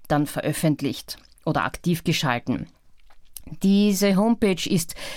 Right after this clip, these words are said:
vienna soto day punkt havel punkt net. Natürlich ist auch eine spontane Teilnahme am Wien-, Vienna Soto Day möglich.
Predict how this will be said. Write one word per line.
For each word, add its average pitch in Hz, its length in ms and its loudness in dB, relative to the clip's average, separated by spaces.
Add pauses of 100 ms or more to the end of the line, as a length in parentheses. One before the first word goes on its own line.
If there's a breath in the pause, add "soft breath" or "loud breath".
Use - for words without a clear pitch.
(140 loud breath)
vienna 202 460 4
soto 202 400 0
day 156 320 2
punkt - 600 -2
havel 143 500 0
punkt - 640 -2
net. 147 520 0 (720 loud breath)
Natürlich 269 460 2
ist - 180 -4
auch 165 140 -2
eine 175 200 2
spontane 165 640 -2
Teilnahme 156 600 0
am 143 120 0
Wien-, 147 240 -2
Vienna 156 360 0
Soto 165 340 -4
Day 156 260 0
möglich. 151 800 0